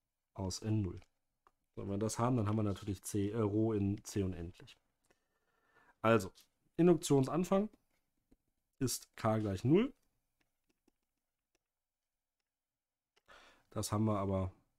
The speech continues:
hier bereits abgehakt, ne? Das ist ja gerade die Stetigkeit. Gut. Als Voraussetzung geben wir uns jetzt, mh, dass für irgendein K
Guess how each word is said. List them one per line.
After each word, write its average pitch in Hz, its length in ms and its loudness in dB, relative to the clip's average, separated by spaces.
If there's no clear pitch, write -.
hier 107 280 0
bereits 87 420 -2
abgehakt, - 520 -14
ne? 156 180 -4
Das 92 140 -6
ist 107 120 -8
ja 101 80 -4
gerade 90 180 -4
die 90 100 -10
Stetigkeit. - 560 -12
Gut. 127 240 -4
Als 131 180 0
Voraussetzung 170 1000 4
geben 165 280 6
wir 156 100 8
uns 147 220 6
jetzt, 151 440 2
mh, 143 560 4
dass 127 200 0
für 147 120 0
irgendein 156 540 0
K 139 460 4